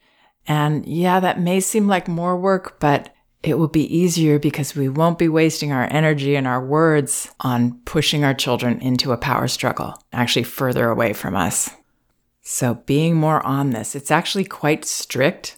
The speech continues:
what I'm proposing. Not strict with a mean expression or a stern voice, but in terms of,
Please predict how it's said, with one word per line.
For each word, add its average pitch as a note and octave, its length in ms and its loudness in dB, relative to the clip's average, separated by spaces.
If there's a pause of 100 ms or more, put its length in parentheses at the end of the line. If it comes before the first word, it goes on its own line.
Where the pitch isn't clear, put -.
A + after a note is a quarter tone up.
(120)
what D#3+ 120 -4
I'm E3 180 2
proposing. F#3+ 840 0 (280)
Not C3 320 0
strict - 500 0
with C3 220 -4
a B2 260 -2 (100)
mean D3 300 -2
expression C#3 640 0
or B2 100 0
a B2+ 60 -2
stern C3+ 400 0
voice, C3+ 640 0 (320)
but C3 380 2
in C#3 120 2
terms C3+ 440 0
of, B2 360 -2